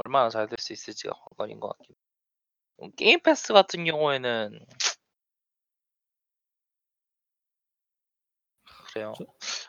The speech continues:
Speaker 1: 모르겠어요. <laughs> 그거는 진짜.
Speaker 2: 저는 이런 구독형 서비스가 너무 많이 늘어나는 것 같아요.
Speaker 1: 그쵸. 구독값만 해도 한 달에 막 게임값 나갈 것 같은데.
Speaker 2: 그,
Speaker 1: 지금.
Speaker 2: 그냥 웹-,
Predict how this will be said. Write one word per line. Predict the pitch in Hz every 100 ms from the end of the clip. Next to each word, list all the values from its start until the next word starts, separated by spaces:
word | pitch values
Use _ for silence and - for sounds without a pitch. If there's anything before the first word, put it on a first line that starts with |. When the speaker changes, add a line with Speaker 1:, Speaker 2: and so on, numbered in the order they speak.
| _
Speaker 1:
모르겠어요. | 120 - - - 120
<laughs> | - - - _ _ - - -
그거는 | - 135 139 120
진짜. | - 110 - 107 - - 254 - - - - - - - _ _ _ _ _
Speaker 2:
저는 | - 127 123
이런 | 123 123 -
구독형 | - 147 - 147 143
서비스가 | 143 139 - 135 117
너무 | 104 123 131
많이 | 117 110
늘어나는 | 107 107 104 101
것 | 98
같아요. | 95 _ _ _ _ _ _ _ _ -
Speaker 1:
그쵸. | 160 - 135
구독값만 | - 196 349 - 320 285 208
해도 | 233 190
한 | 202 277
달에 | 294 208
막 | 131 -
게임값 | 160 202 - 160
나갈 | 110 117
것 | - - -
같은데. | 117 110 113 _ _ _ _ _ _
Speaker 2:
그, | -
Speaker 1:
지금. | 117 110 110 - _ _ _ _ _ _ _ _ _ _ _ _ - - - - -
Speaker 2:
그냥 | 127 123 117 117 151 _ _ _
웹-, | 151 131 131